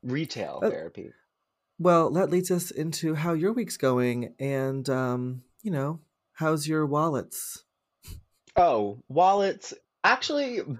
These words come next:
Speaker 1: better than it has been <laughs> in the past.
Speaker 2: I could tell. You had lunch with us, so I was like, "Oh, he must be doing good."
Speaker 1: Yeah, I'm balling out now. No, I just had a payday.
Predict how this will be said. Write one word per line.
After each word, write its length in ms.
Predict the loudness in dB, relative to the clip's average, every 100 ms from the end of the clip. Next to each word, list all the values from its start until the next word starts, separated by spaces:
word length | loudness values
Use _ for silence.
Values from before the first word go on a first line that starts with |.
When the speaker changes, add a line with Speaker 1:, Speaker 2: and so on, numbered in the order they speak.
| 2
Speaker 1:
better 420 | 4 6 6 6
than 320 | 6 4 4 4
it 100 | 2
has 400 | 2 4 4 2
been 300 | -4 -6 -8 -12 -14
<laughs> 240 | -10 -4
in 240 | 0 0 0
the 100 | -4
past. 320 | 2 4 8
Speaker 2:
I 80 | 8
could 200 | 10 8
tell. 380 | 10 8 8 6
You 180 | 4 6
had 180 | 6 8
lunch 200 | 6 6
with 140 | 0 0
us, 220 | 0 0
so 140 | 2
I 40 | 2
was 100 | 2
like, 200 | 0 0
"Oh, 280 | 0 0 -2
he 60 | -4
must 200 | -6 -4
be 80 | -4
doing 180 | -2 0
good." 300 | 0 0 -6 _ _ _ _ _
Speaker 1:
Yeah, 400 | -2 2 2 2
I'm 140 | -2
balling 580 | 2 4 6 6 6 6
out 220 | 6 6 4
now. 420 | 2 2 0 2
No, 140 | 2
I 80 | 0
just 160 | -4 -8
had 100 | -10
a 40 |
payday. 380 | -10 -10 -10